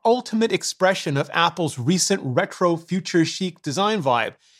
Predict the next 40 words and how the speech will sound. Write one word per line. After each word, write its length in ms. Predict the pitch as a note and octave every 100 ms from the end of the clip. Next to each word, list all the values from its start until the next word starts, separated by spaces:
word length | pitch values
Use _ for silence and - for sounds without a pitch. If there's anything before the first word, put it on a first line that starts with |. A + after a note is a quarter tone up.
| _
even 280 | G#3+ B3 G#3+
though 160 | G3
they 120 | F#3+
haven't 280 | D3+ F3+ F3+
gone 260 | D#3+ D3+ D#3
anywhere 440 | F#3 F#3 F3+ D#3+ D#3
nearly 460 | D3 F#3 A3+ G#3+
as 140 | F3 -
colorful 640 | - D3 D3 D#3 C#3+ C3+ _ _
with 220 | D3+ D3 -
anything 520 | - F#3+ G3+ F#3+ D#3+ D#3+
at 120 | D3
all 240 | F#3 G3+ D#3
in 80 |
the 80 | C#3+
Mac 260 | C3+ E3+ E3+
lineup 420 | D3+ C3 C3 -
for 160 | D#3 C#3+
a 140 | C#3
very, 480 | B2+ G#2+ E3+ F3+ D#3+
very 380 | B2+ G#2+ F3 D#3
long 280 | C3 A#2 B2+
time. 380 | G#3+ A3+ G2+ B2 - - -
Not 160 | G3+
even 160 | A3+ A3
with 140 | G#3+
last 320 | F#3 F3+ F3
year's 260 | F3+ E3+ E3
M 200 | - D#3
one 240 | D#3+ A#3 F#3
MacBook 440 | C3+ B2+ - C3+
Air, 280 | C3 A#2+ G#2+ _ _
which 180 | E3 -
feels 400 | - G#3 A3 G#3
like 180 | E3 E3
it 120 | D#3
would 160 | D#3+
have 180 | D#3+ B2
been 380 | C#3+ C#3+ C#3 C3+
just 220 | - D3+